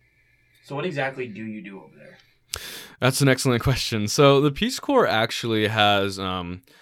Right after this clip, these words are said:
Speaker 2: I think actually probably around a dozen different sectors, um, or different, like, missions or objectives or jobs. Now, most of the Peace Corps are education volunteers that teach English, um, or depending on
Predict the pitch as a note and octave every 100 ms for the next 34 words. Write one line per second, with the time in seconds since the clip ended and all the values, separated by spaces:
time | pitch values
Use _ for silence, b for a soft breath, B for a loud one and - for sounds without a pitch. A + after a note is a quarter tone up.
0 | b b b b B2 C#3+ C3 A#2+ - A2+
1 | A2+ G#2+ G#2+ G#2 G#2 G2+ G2 G#2+ G#2+ A#2
2 | A2+ A2 - - G#2 G#2 - G2+ F#2+ -
3 | - G#2 - D#2+ D2 - - - - E2+
4 | E2 E2 F2 E2+ E2+ F2+ F#2 F#2+ E2+ F2
5 | - G#2 F#2 - F#2 F#2 F#2 F2+ G2 -
6 | F#2+ F2+ F2 D2+ D#2 C#2+ - - - b
7 | b b b b A2+ A#2 C3+ D#3+ - E3
8 | D#3 C#3+ - C3+ A2+ G#2+ A2+ A2+ A#2+ A#2
9 | C#3 C3 C#3 D3 E3 F#3 G3 - - -
10 | A#2 G2+ G2 - - G2+ - - A#2+ C#3
11 | C#3+ - - - F#2+ F2+ F2 F2+ A2+ A#2
12 | A#2 - A#2 A2+ G#2+ G#2 G2+ G2+